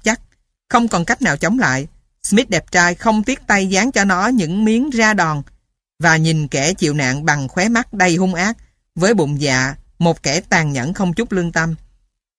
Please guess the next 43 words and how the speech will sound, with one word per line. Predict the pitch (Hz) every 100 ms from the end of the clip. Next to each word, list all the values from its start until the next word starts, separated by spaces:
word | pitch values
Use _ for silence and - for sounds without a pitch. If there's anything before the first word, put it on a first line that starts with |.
| _
Hắn | - 226
thích | 294 277
thú | 247 269
được | 269 170
hưởng | 175 156 185
những | 185 165
tiếng | 202 233
rú | 226 240
đau | 240 220
đớn | 196 208 285 - _ _ _
và | 175 160
những | 156 180
tiếng | 233 247
gầm | 185 151
sủa | 151 165
bất | 240 -
lực | 160 -
của | -
nanh | 160 180
trắng. | 165 156 185 247 - _ _ _ _ _ _ _ _
Tên | - 190
này | 180 156
độc | 135 -
ác | 180 240 -
theo | 190
kiểu | 175 143 160
những | 156 185
kẻ | 143 151
hèn | 196 151 143
nhát. | 165 208 - _ _ _ _ _ _
Bản | - 208
thân | 240 214
hắn | 214 233
cũng | 254 165 220
run | 240 233
sợ | 214 143 127 135
và | 165
bò | 156 147
lê | 165 185
trước | 185 262
những | 247 156
người | 190 143
khác, | 185 202